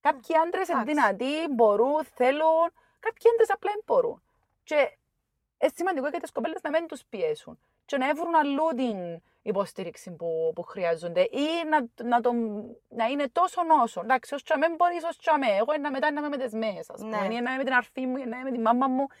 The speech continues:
Speaker 1: ή να είμαι με μια ντούλα, ας πούμε.
Speaker 2: Ναι.
Speaker 1: Ε, να, να ξέρουν ότι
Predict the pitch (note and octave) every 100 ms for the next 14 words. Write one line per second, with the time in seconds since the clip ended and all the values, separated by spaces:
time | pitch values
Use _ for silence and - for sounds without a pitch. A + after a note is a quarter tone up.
0 | - _ - B3 B3+ C4 B3 A#3+ A3 A3+
1 | E3 C#3 - - D#3 D3+ F#3+ F3 E3+ _
2 | _ _ _ _ - A#3+ A#3 A#3 A3+ A3
3 | A3 G#3+ G3+ F#3 _ _ _ _ _ _
4 | _ A3 A3+ A3 G3+ G3 G3 A3 A3 -
5 | - - C4+ C#4+ E4 F#4+ _ - A3 C#4
6 | D4